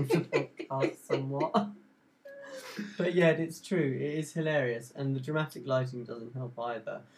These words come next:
Speaker 1: But anyway, eventually, eventually they
Speaker 2: Finally.
Speaker 1: realise <laughs> what's going on.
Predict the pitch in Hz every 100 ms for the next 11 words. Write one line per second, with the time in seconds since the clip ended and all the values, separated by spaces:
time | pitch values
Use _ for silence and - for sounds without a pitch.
0 | - _ _ _ 165 180 165 156 175 196
1 | 202 165 139 135 - 135 127 156 160 160
2 | - 120 113 110 - 208 - 135 - 135
3 | - 185 190 - - 175 147 123 131 117
4 | 107 131